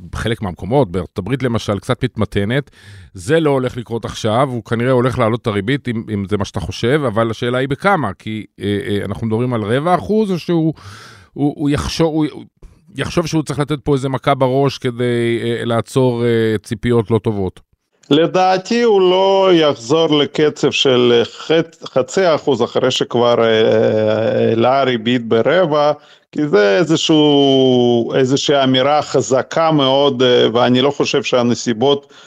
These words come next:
Speaker 2: מצדיקות את זה. בסך הכל, אכן ראינו הפתעה במדד, אבל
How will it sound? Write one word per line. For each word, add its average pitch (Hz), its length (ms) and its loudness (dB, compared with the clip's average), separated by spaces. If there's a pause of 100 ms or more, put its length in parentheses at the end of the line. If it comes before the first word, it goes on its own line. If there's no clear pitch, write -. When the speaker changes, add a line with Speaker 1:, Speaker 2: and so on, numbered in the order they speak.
(180)
Speaker 2:
מצדיקות 123 640 0
את 107 140 -2
זה. 110 220 -2 (320)
בסך 170 320 0
הכל, 165 320 2
אכן 147 400 0
ראינו 127 360 2
הפתעה 120 320 0
במדד, 120 560 2 (100)
אבל 117 160 2